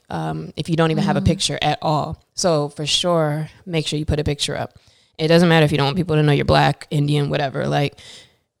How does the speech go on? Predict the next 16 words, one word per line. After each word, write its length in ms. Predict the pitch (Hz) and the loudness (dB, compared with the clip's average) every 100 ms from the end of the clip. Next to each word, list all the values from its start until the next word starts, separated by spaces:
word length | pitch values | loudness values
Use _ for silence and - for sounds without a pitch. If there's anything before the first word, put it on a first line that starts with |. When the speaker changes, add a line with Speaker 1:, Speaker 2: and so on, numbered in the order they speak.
| _ | _
Speaker 1:
they 180 | 170 175 | 0 2
should 180 | 170 139 | 2 0
know 200 | 139 135 | -2 -4
because 320 | 147 143 143 | 0 0 2
at 80 | - | -2
some 120 | 147 | -2
point 140 | 143 | -2
they're 80 | 143 | -2
gonna 140 | 143 143 | -2 -2
know 140 | 139 | -2
anyway. 340 | 139 - - 165 - _ _ _ _ _ _ _ _ | -2 -4 -4 -6 -10 _ _ _ _ _ _ _ _
Speaker 2:
Yep. 260 | 190 214 - | -20 -16 -10
So 280 | 185 180 | -6 -4
get 200 | 180 208 220 | -4 -4 -4
that 160 | 254 | -2
updated. 440 | 214 180 196 214 | -2 -2 -2 -4